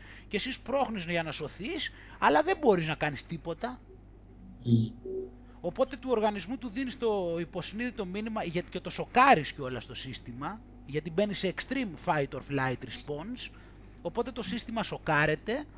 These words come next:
Speaker 1: με αποτέλεσμα να καταλάβει και να πει, «Οπ, την επόμενη εβδομάδα, λοιπόν, όταν θα επαναδομηθώ», γιατί μυϊκές ίνες τότε θα έχουν καταστραφεί πλήρως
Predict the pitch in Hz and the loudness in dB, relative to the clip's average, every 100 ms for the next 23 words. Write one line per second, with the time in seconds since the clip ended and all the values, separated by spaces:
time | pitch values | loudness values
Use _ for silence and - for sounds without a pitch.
0 | - - - - - - - - - - | -20 -18 -18 -18 -20 -20 -18 -18 -18 -18
1 | - - - - - - - - - - | -18 -18 -20 -20 -20 -20 -20 -20 -20 -20
2 | - - 190 208 202 196 254 285 233 269 | -20 -12 2 4 4 4 6 6 4 4
3 | 240 208 202 185 247 269 269 240 233 277 | 4 4 4 8 8 6 2 0 -2 -4
4 | - 294 - - - - - - 226 - | 0 0 -2 -20 -20 -20 -16 -6 -4 0
5 | 277 294 233 214 190 220 208 196 165 190 | 2 2 2 2 6 8 8 4 2 -2
6 | 190 208 247 247 220 - 175 156 143 147 | -2 -4 -2 2 4 4 2 0 -2 -6
7 | 127 - 147 147 214 226 151 165 196 185 | -8 -6 -6 -6 -10 -8 -6 -4 -4 -6
8 | 165 170 165 151 185 - 175 160 185 165 | -6 -6 -6 -2 -2 -2 -6 -8 -8 -8
9 | - 180 180 - 151 147 - - 175 156 | -6 -4 -6 -4 -4 -4 -6 -8 -4 2
10 | 147 147 156 254 - | 4 4 -2 -6 -8